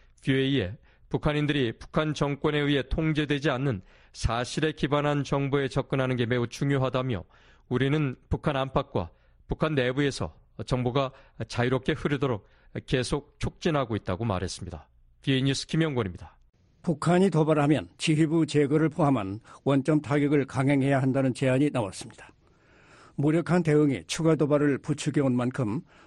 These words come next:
Speaker 2: 단호한 물리적 응징으로 김정은의 의지를 꺾어놔야 한다는 주장입니다. 십팔 일 브이오에이 워싱턴 토크에 출연한 메리 베스 롱 전 국방부 국제안보 차관보와 데이비드 맥스웰 전 아태전략센터 부대표의 대담을 보내드리겠습니다.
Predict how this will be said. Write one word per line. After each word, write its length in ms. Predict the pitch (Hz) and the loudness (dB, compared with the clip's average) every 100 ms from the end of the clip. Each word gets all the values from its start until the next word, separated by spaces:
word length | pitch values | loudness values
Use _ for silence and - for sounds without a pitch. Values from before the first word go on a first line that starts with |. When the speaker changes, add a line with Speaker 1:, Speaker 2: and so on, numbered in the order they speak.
| - | -2
Speaker 2:
단호한 480 | 151 156 165 139 | 2 4 4 2
물리적 420 | 127 135 143 170 165 | 0 0 2 2 4
응징으로 400 | 160 143 120 - - - | 2 2 -2 -6 -14 -20
김정은의 520 | - 151 151 147 139 127 | 2 4 4 4 2 0
의지를 380 | 139 143 139 101 | 0 2 0 -2
꺾어놔야 480 | 147 143 151 135 | -2 2 4 4
한다는 320 | 127 123 139 156 | 2 2 2 2
주장입니다. 640 | 135 131 90 82 - - _ _ _ _ _ _ _ _ _ _ - | 0 -2 -2 -10 -16 -20 _ _ _ _ _ _ _ _ _ _ -4
십팔 360 | - 156 196 | -4 2 2
일 200 | 160 117 | 2 -2
브이오에이 400 | - 151 151 135 | 0 2 4 2
워싱턴 520 | 95 131 127 156 170 156 | 2 2 2 2 2 2
토크에 380 | 139 147 147 | 2 2 2
출연한 440 | 139 151 143 123 71 - - - | 0 2 2 0 -4 -14 -14 -2
메리 500 | 123 139 151 147 - | 2 2 2 0 0
베스 360 | 131 131 - | 0 0 -2
롱 400 | 120 123 101 143 - - - | 0 0 0 -4 -6 -18 -2
전 200 | 156 139 | 0 0
국방부 500 | 139 127 151 131 104 | -2 2 2 2 -2
국제안보 640 | 139 123 160 139 135 135 | -6 -2 2 4 2 0
차관보와 680 | 127 147 143 127 131 92 127 - - _ | -2 0 2 2 0 -2 -6 -14 -20 _
데이비드 480 | 147 151 147 143 160 139 | 2 4 2 2 2 2
맥스웰 420 | 131 - 147 98 - - - | -2 0 -2 -2 -10 -20 -4
전 180 | 151 123 | 0 2
아태전략센터 920 | 131 - 147 147 143 131 147 135 135 | 0 0 2 2 2 0 0 0 -2
부대표의 580 | 135 143 156 151 147 139 | 0 0 2 2 2 2
대담을 540 | 127 120 120 143 135 | 2 0 2 2 0
보내드리겠습니다. 880 | - 123 110 107 98 - - - - | 0 -2 -2 -4 -6 -10 -14 -16 -18